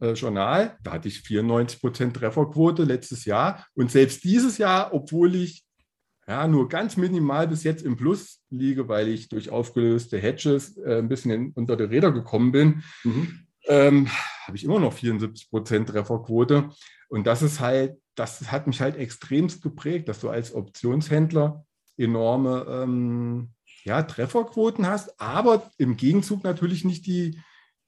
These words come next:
Speaker 1: die hohen C R Vs, also die hohen Gewinne, ne? Wir müssen halt kleine Gewinne nehmen. Ist ja so der Klassiker. Niedriges, niedrige Trefferquote, hohes C R V oder halt andersrum. Und ich bin eher für das andersrum. Und es funktioniert halt für mich.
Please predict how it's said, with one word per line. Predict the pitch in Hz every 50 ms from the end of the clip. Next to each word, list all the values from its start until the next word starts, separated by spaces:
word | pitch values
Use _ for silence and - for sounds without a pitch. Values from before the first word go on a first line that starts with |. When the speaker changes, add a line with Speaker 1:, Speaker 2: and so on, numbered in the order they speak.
| -
Speaker 1:
die | - 156 151 147 135
hohen | 123 135 147 151 151
C | 147 151 143
R | 135 135
Vs, | - 143 143 160 156 120 113
also | 107 98 101
die | 110 104
hohen | 104 113 117 117
Gewinne, | 117 110 123 151 147 101 92
ne? | 98 113
Wir | 127 117
müssen | 117 127 - - 117
halt | 104 101 -
kleine | - 101 101 110 139 185 180
Gewinne | 180 175 170 175 165
nehmen. | 160 160 156 151 151 151 - _ _ _ _
Ist | - - 123
ja | 117
so | 117 123 120
der | 127 123 117
Klassiker. | 117 127 131 131 123 - 107 104 98 95 98
Niedriges, | 107 131 143 156 156 151 156 147 151 - - - _ _ _ _ _ _ _ -
niedrige | 131 143 151 180 175 156 165
Trefferquote, | 160 160 165 160 170 156 156 143 147 151 151 143 110 104
hohes | 117 131 156 151 156
C | - 143
R | 143 135
V | - - 131 127 127
oder | 127 113 110
halt | 107 107 -
andersrum. | 95 98 107 113 110 110 - 87 85 92 -
Und | 110 113
ich | 104 -
bin | - 123 135 143
eher | 131 120 123 123 123 - - _
für | - - 117
das | 117 117 117
andersrum. | 117 131 160 175 165 165 - 175 175 175 180 180 - _ _ _ _ _ _ _ _ _ _ _ _ -
Und | 139 139
es | 143 -
funktioniert | 180 160 151 151 131 131 143 151
halt | 160 160 156 160
für | - 104
mich. | 101 101 95 95 95 - _